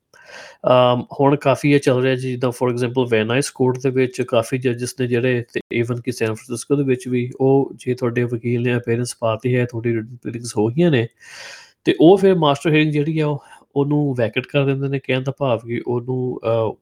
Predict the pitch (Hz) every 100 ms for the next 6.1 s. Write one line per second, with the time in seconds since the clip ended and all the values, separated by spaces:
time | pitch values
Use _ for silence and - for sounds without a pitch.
0 | - 120 113 120 131 127 135 139 147 143
1 | 139 - - 127 131 139 135 135 131 127
2 | 131 - 123 117 123 131 135 123 117 123
3 | 123 117 110 113 - 123 117 117 131 -
4 | _ 120 117 120 - 110 - 113 - 110
5 | 110 123 120 120 127 160 151 127 120 120
6 | 120